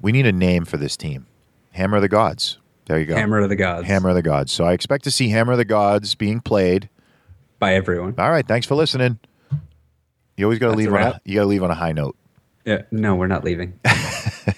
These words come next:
Speaker 1: We have other things to talk about?
Speaker 2: Well,
Speaker 1: I do.
Speaker 2: there's a, there's a couple things to talk about
Speaker 1: I do.
Speaker 2: this,
Speaker 1: I got
Speaker 2: this
Speaker 1: something
Speaker 2: week.
Speaker 1: I wanna say. I'm gonna step all over you.
Speaker 2: Okay,
Speaker 1: Um,
Speaker 2: go
Speaker 1: you
Speaker 2: for it.
Speaker 1: can't see me 'cause my video camera's not working, so the people at home need to know that.
Speaker 2: Wait, wait, wait, wait. We're s-,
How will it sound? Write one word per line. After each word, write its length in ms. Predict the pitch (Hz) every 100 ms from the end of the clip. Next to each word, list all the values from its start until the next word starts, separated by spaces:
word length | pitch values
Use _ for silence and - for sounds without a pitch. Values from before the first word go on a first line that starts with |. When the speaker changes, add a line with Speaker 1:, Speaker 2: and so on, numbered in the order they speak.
| _ - -
Speaker 1:
We 120 | - 101
have 100 | 98
other 180 | 101
things 220 | 95 104 92
to 60 |
talk 200 | 104 98
about? 260 | 110 113 - _ - - _ _ _ _ _ 127
Speaker 2:
Well, 340 | 123 117 113
Speaker 1:
I 120 | 104
do. 140 | - 76
Speaker 2:
there's 260 | 131 139
a, 100 | 151
there's 240 | 113 135 135
a 40 |
couple 240 | 151 156 156
things 220 | 151 139
to 40 |
talk 220 | - 120 107
about 400 | 92 90 92 - -
Speaker 1:
I 120 | 98
do. 100 | 80
Speaker 2:
this, 260 | 92 90 -
Speaker 1:
I 100 | 95
got 120 | 98 92
Speaker 2:
this 80 |
Speaker 1:
something 160 | 95 85
Speaker 2:
week. 100 | 85
Speaker 1:
I 40 |
wanna 140 | 78 76
say. 240 | - 71 - - - - -
I'm 100 | 82
gonna 120 | 80
step 300 | 73 - 71
all 140 | 69 73
over 160 | 69
you. 180 | 71 69 - -
Speaker 2:
Okay, 260 | 85 80 78
Speaker 1:
Um, 100 | -
Speaker 2:
go 80 | 151
Speaker 1:
you 60 | -
Speaker 2:
for 120 | 139
it. 40 |
Speaker 1:
can't 160 | 131 82
see 240 | - 95 87
me 120 | 76
'cause 180 | 71 71
my 120 | 73
video 300 | 73 80 76
camera's 360 | - 71 67
not 160 | 71 52
working, 320 | 69 69 65 -
so 300 | - 71 67
the 60 | -
people 280 | - 73
at 60 | 69
home 160 | 73 69
need 140 | 67
to 80 | 69
know 160 | 67
that. 200 | 65 64 - - -
Speaker 2:
Wait, 140 | 143 135
wait, 160 | 123
wait, 140 | 107 120
wait. 160 | 110
We're 280 | 90 95 107
s-, 100 | 107